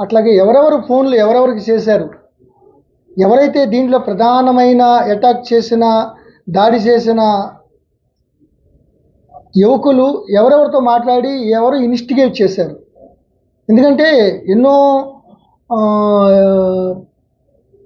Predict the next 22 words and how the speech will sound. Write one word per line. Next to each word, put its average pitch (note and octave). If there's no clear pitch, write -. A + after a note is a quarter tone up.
టీజీఐఏసీని A#3
కానీ, G#3
ప్రాజెక్టుల్లో G#3+
కానీ, G3+
సెజల్లో A3
కానీ G3
ఈ A3+
అభిప్రాయ B3
సేకరణ A3+
ఇవన్నీ A3+
ఇటువంటి A#3+
ప్రాసెస్ A3
జరుగుతూ G3+
ఉంటాయి. G3+
ప్రొటెస్ట్ C4+
చేస్తూ B3+
ఉంటారు A3
రైతులు G#3+
కాబట్టి, A3+
సున్నితమైన A3+
అంశం G#3
కాబట్టి G3